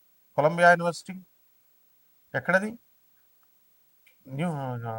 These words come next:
న్యూయార్క్లో వెళ్ళి జాయిన్ చేసేస్తారు. మరి పరిహారాలు ఏం చేసుకోవాలండి అంటే, ఈ సింహరాశి వాళ్ళకి సప్తమంలో రాహువు, అష్టమంలో శని ఉన్నాడు. ఈ రెండు పాసిఫై చేసుకోవాలి నాయన.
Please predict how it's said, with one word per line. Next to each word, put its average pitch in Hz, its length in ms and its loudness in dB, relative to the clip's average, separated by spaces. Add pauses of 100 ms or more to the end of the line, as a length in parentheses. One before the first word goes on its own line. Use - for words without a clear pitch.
న్యూయార్క్లో 143 640 0 (260)
వెళ్ళి 202 160 -8
జాయిన్ 220 260 -6
చేసేస్తారు. - 460 -18 (680)
మరి 113 120 -8
పరిహారాలు 160 560 0
ఏం 156 160 -10
చేసుకోవాలండి 151 640 -8
అంటే, 151 300 -12 (800)
ఈ 147 120 -4
సింహరాశి 151 560 2
వాళ్ళకి 180 300 0
సప్తమంలో 170 640 0
రాహువు, 139 320 0
అష్టమంలో 165 500 -2
శని 135 200 -12
ఉన్నాడు. 131 260 -10
ఈ 127 40 -8
రెండు 135 260 -6
పాసిఫై 175 520 -6
చేసుకోవాలి 180 380 -2
నాయన. 156 300 -8